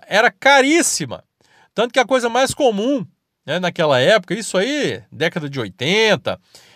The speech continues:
é, era as pessoas alugarem o telefone. Se uma pessoa morria e ela tinha uma linha de telefone,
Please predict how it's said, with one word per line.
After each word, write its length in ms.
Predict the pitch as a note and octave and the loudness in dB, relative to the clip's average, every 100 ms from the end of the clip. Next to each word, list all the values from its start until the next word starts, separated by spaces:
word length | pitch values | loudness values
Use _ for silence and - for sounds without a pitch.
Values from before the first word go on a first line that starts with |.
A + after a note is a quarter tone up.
| _ - | _ -6
é, 260 | C3+ C3 C3+ | -4 -2 2
era 160 | F#3+ | 2
as 120 | G#3+ | 2
pessoas 460 | - A3 - B3 A3+ | 0 -2 2 2 4
alugarem 760 | C4 C#4 F#3+ D3 G#3+ D4 D#4 D4+ | 2 2 -2 2 6 6 4 0
o 80 | |
telefone. 720 | - C#4 C4 - E3+ A#3 G#3+ A2+ _ _ _ _ _ _ _ _ _ _ _ _ _ _ _ - - - - | -2 2 2 0 -4 -4 -6 -14 _ _ _ _ _ _ _ _ _ _ _ _ _ _ _ -20 -20 -20 -6
Se 200 | - G#3 | 2 4
uma 100 | A#3+ | 6
pessoa 420 | D4 B3+ - C4 | 6 4 6 4
morria 460 | A#3+ D#3+ D#3+ C#4+ A3 | 4 2 2 2 2
e 120 | F#3+ | 4
ela 200 | G#3 F3 | 2 2
tinha 220 | - A#3+ | -4 -4
uma 140 | B3 | -2
linha 240 | G#3+ G3 G3 | -2 -4 -8
de 120 | E3+ | -6
telefone, 640 | F#3 D#3 B2 E3 B3 G3+ | -4 -4 -4 0 0 -2